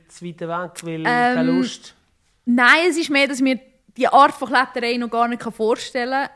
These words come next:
Speaker 2: kann. Ähm, für mich ist eben mehr Sportklettern, was kürzer ist, was weniger das Abenteuerlichere, sag ich jetzt mal,
Speaker 1: Mhm.
Speaker 2: ist, weniger in der Wand innen schlafen ist. <laughs>
Speaker 1: Aha, aber das ist so, also, wenn das,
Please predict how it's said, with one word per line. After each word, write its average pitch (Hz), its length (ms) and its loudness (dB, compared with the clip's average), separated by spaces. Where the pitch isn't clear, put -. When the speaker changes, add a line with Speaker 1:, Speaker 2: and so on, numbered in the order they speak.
Speaker 2:
kann. - 120 -6
Ähm, 208 800 -2
für 240 140 -8
mich 247 160 0
ist 240 100 -4
eben 233 200 0
mehr 233 160 0
Sportklettern, 233 760 -4
was 208 140 -8
kürzer 262 480 -8
ist, 247 200 -8
was 214 220 -12
weniger 220 360 -4
das - 120 -20
Abenteuerlichere, 240 1040 -4
sag 226 160 -10
ich 220 60 -8
jetzt 220 160 -10
mal, 214 140 -2
Speaker 1:
Mhm. 131 220 -10
Speaker 2:
ist, - 400 -4
weniger 214 560 -4
in 214 120 -6
der 196 100 -6
Wand 196 180 -6
innen 196 220 -6
schlafen 202 460 -4
ist. 311 280 4
<laughs> 480 160 8
Speaker 1:
Aha, - 280 4
aber 180 100 2
das 170 160 -4
ist 196 140 -4
so, 220 80 0
also, 175 200 -6
wenn 190 180 -14
das, 175 160 -16